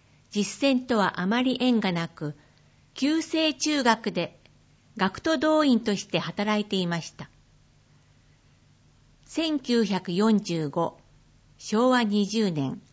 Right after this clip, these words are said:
八月十五日、私は軍需工場の広い庭で、他の学校の生徒や工員など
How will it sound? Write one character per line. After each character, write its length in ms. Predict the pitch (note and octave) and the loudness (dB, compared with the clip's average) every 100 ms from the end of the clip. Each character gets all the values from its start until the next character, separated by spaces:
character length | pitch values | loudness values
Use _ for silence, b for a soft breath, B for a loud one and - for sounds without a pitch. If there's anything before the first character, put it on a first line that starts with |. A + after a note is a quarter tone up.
| _ | _
八 280 | - G3+ C4 | -16 -6 -2
月 280 | C4+ B3+ B3+ | 0 0 -2
十 220 | G#3 A#3 | 0 0
五 120 | G3+ E3+ | 2 0
日、 440 | D3+ - - - _ b b b b b _ _ | -2 -6 -16 -16 _ b b b b b _ _
私 420 | G3+ A3+ A3 G#3+ | -4 -2 -2 2
は 180 | G3+ G3+ B B B - | 2 0 B B B -2
軍 240 | G#3+ C#4 | 2 2
需 160 | C4+ D4 | 0 -2
工 320 | D4 D4 C4+ | 2 4 4
場 240 | A3 G3+ | 4 2
の 160 | F3 E3+ | 2 0
広 320 | D3+ G#3 C4 | 0 4 4
い 40 | G#3+ | 4
庭 280 | F#3 E3 | 2 0
で、 240 | D3+ D3+ D3+ b b b | -2 -4 -6 b b b
他 280 | G3+ C4+ C#4+ | -4 0 2
の 140 | C#4+ | 4
学 260 | B3 B3 - | 2 0 0
校 180 | B3+ B3+ | 2 4
の 140 | B3 | 2
生 260 | B3 B3 A3+ | 2 0 0
徒 120 | F3 | 0
や 220 | D#3 - _ | -2 -4 _
工 240 | G3 G#3+ | 0 4
員 240 | A#3 A3 G#3+ | 4 4 4
な 140 | G3+ | 2
ど 180 | D#3 | -2